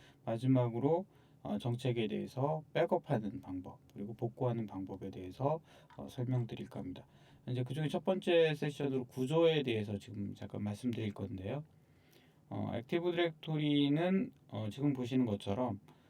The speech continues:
어, 컴퓨터 구성과 사용자 구성으로 나눠집니다. 컴퓨터 구성은 컴퓨터 계정한테 권한, 그 정책을 배포하는 거고요. 어, 사용자 구성은, 어, 사용자 계정한테 부여하는 거예요. 그러니까 우리가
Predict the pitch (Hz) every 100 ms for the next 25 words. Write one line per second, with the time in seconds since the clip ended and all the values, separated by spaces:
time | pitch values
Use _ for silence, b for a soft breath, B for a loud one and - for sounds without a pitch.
0 | B - 101 98 - 196 202 202 165 156
1 | 131 123 139 - 202 220 202 170 135 120
2 | 110 120 101 101 - 92 98 101 b b
3 | b _ 170 175 202 170 135 131 131 160
4 | 165 - 196 202 - - 110 139 170 160
5 | 147 135 113 110 113 110 107 - - 98
6 | 92 123 123 120 107 110 104 110 101 95
7 | 90 135 147 B B B B B 110 107
8 | 151 170 170 156 127 110 107 117 160 202
9 | B B B - 104 160 180 180 165 156
10 | - 101 120 123 120 127 120 117 107 101
11 | 95 98 - - 120 147 165